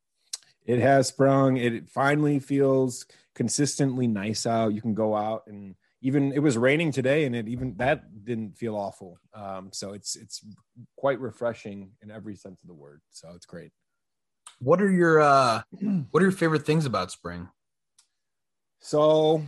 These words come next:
Speaker 1: I know we were planning on talking about some of these things. So I got a, a little list here about some of my, uh, favorite things about spring. Um,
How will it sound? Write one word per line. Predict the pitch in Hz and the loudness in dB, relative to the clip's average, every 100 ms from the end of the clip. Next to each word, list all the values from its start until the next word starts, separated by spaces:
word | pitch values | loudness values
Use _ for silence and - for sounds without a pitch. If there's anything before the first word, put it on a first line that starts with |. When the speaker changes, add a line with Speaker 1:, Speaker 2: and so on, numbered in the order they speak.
| 127 _ - | -12 _ -6
Speaker 1:
I | |
know | 143 | 0
we | 175 175 | 2 2
were | 160 | 2
planning | 160 160 143 | 0 -2 -2
on | 123 | -2
talking | 147 160 139 | 0 0 0
about | 107 104 | -4 -6
some | - 104 | -8 -12
of | |
these | 101 - | -12 -14
things. | 104 101 | -16 -14
So | - | -8
I | 123 | -4
got | 160 165 | -2 -2
a, | |
a | |
little | 131 131 165 151 | -4 -4 -4 -4
list | 131 127 - | -4 -8 -8
here | 113 | -10
about | 104 98 | -10 -12
some | - 107 | -14 -16
of | |
my, | 101 95 87 | -16 -16 -16
uh, | 82 76 85 _ _ _ _ - | -16 -18 -20 _ _ _ _ -6
favorite | 120 110 - | -6 -6 -8
things | 110 95 | -10 -8
about | 95 82 | -10 -10
spring. | - - 113 113 113 _ _ _ _ - | -12 -8 -6 -6 -8 _ _ _ _ -14
Um, | 117 113 107 104 101 95 | -8 -6 -4 -4 -8 -14